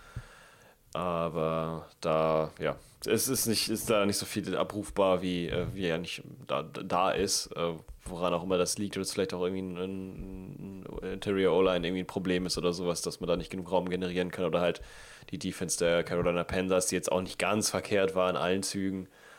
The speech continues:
aber trotzdem eben halt, ähm, ja, lässt sich irgendwie leicht alles auseinander, auseinanderbrechen, diese ganze, ganze Offense-Struktur. Und da fangen die dann schnell an zu holpern, die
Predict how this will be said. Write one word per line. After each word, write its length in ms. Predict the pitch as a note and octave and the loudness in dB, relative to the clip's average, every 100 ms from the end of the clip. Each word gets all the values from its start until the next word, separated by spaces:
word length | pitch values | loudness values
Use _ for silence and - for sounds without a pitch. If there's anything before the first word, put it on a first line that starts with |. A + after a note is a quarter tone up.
| - - | -20 -16
aber 220 | - F2+ F2 | -8 -6 -6
trotzdem 340 | - - E2+ | -6 -6 -4
eben 280 | C#2+ E2+ E2+ | -4 -4 -4
halt, 360 | E2+ E2 - - | -2 -2 -2 -2
ähm, 400 | E2 E2 E2 E2 - | -4 -4 -8 -12 -10
ja, 180 | D2+ D#2+ - _ _ _ - | -6 -6 -8 _ _ _ -10
lässt 200 | F#2 F2+ | -2 0
sich 160 | G2+ F#2 | 2 2
irgendwie 220 | G#2 G#2 | 2 4
leicht 260 | G2 G2 F2+ | 4 4 2
alles 200 | F#2+ D#2 | 2 2
auseinander, 520 | F#2 G2 F#2 F#2 F2+ | 2 2 4 4 2
auseinanderbrechen, 680 | F2+ G#2 F#2+ F#2+ F#2 F2 F#2+ | 0 0 2 2 0 -2 -2
diese 180 | F2 F2+ | -6 -4
ganze, 420 | F2 - E2+ E2+ | -2 0 0 -2
ganze 220 | E2 - | -4 -4
Offense-Struktur. 760 | - - - - - - F#2 F#2 - - - - - - - | -4 -4 -8 -8 -8 0 2 2 -6 -20 -20 -20 -20 -20 -12
Und 180 | G2+ A2 | -10 -2
da 200 | F2+ E2+ | 0 0
fangen 200 | - F2+ | -2 -4
die 80 | F2 | -4
dann 100 | E2+ | -4
schnell 180 | - E2 | -2 -2
an 100 | E2+ | 0
zu 220 | F#2+ F2 | -2 2
holpern, 340 | E2+ E2 D#2+ | 0 2 -4
die 220 | E2 E2 | -4 -8